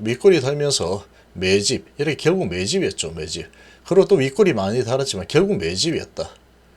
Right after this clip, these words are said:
거래가 많이 터졌죠. 어, 음봉이 아니고 양봉으로, 어, 잘 진행이 되었고 볼벤 상단으로 타고, 어, 음봉 없이 양봉으로 계속하고 있는 중이다. 지금 많이 올라 있는 상태지만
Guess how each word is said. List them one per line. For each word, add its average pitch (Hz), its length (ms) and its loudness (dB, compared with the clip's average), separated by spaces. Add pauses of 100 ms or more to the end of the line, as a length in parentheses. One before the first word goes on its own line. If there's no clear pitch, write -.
(260)
거래가 104 280 -2
많이 92 200 -2
터졌죠. 120 560 -6 (380)
어, 87 280 -8
음봉이 143 420 -2
아니고 98 280 -4
양봉으로, 92 680 -4
어, 80 120 -12
잘 95 240 -4
진행이 92 340 -6
되었고 90 380 -8 (340)
볼벤 110 320 0
상단으로 101 640 -2
타고, 101 420 -6 (440)
어, - 220 -14
음봉 180 300 4
없이 - 240 2
양봉으로 127 400 0
계속하고 104 640 -2
있는 90 160 -6
중이다. 90 400 -8 (280)
지금 180 200 0
많이 110 280 2
올라 233 500 2
있는 147 240 -2
상태지만 123 760 -4